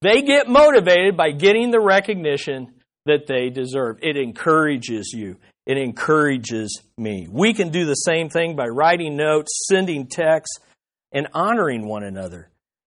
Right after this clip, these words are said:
And in fact, this isn't just something that leaders do to, to followers. Romans twelve ten says this, "Be devoted to one another in brotherly love.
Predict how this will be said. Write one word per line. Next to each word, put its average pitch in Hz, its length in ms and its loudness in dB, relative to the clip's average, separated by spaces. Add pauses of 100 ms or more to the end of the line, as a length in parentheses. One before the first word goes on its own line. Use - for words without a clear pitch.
(120)
And 160 120 0
in 180 120 0 (100)
fact, 214 500 6
this 190 240 6
isn't 226 280 2
just 190 200 -2 (140)
something 185 360 -2
that 131 160 -8
leaders 202 480 -2 (120)
do 165 460 2 (120)
to, 127 340 -6 (120)
to 127 180 -4 (140)
followers. 151 600 2 (340)
Romans 202 520 4
twelve 180 380 2
ten 170 260 -2
says 127 380 -4
this, 127 240 -4 (720)
"Be 196 180 2
devoted 170 680 2
to 175 80 -8
one 151 300 -4
another 143 380 2
in 123 80 -4
brotherly 170 500 2
love. 107 460 -6